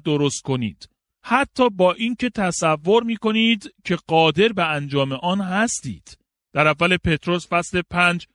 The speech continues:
آیهٔ هفت می‌خوانیم: «بگذارید خداوند بار تمام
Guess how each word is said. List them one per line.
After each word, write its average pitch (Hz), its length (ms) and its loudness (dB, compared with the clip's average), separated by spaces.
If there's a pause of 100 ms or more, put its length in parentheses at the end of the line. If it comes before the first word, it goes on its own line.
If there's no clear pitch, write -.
(220)
آیهٔ 165 440 2
هفت 170 380 0
می‌خوانیم: 165 680 -2 (680)
«بگذارید 226 720 2 (140)
خداوند 196 840 2 (220)
بار 220 380 4
تمام 208 600 -2